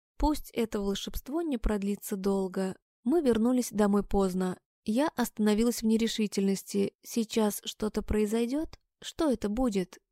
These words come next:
Еще один вечер невозможных, бесстыдных,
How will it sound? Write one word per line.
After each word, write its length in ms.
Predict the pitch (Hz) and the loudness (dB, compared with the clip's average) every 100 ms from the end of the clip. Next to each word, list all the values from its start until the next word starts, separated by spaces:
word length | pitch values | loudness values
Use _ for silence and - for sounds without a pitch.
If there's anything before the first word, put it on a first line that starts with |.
| - | -4
Еще 460 | 214 214 - 233 - | -4 -2 0 0 0
один 320 | 214 208 208 | 0 2 2
вечер 400 | 214 214 220 208 | 2 0 -2 0
невозможных, 800 | 208 208 202 202 220 196 196 - | 0 0 0 2 2 0 -2 -4
бесстыдных, 720 | 202 202 - - 233 208 202 | -4 -4 -4 -6 -4 -2 -4